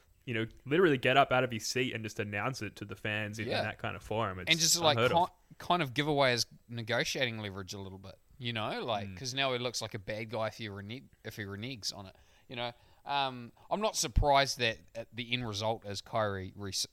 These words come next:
Speaker 2: re-signing. Resign. I'm gonna struggle with this for the whole night, I can tell.
Speaker 3: <laughs>
Speaker 2: I'm not surprised that that's the end result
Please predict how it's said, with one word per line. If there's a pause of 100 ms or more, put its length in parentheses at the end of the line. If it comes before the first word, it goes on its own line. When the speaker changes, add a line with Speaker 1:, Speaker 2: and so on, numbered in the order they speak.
Speaker 2:
re-signing. (260)
Resign.
I'm
gonna
struggle
with
this
for
the
whole
night,
I
can
tell.
Speaker 3:
<laughs>
Speaker 2:
I'm
not
surprised
that
that's
the
end
result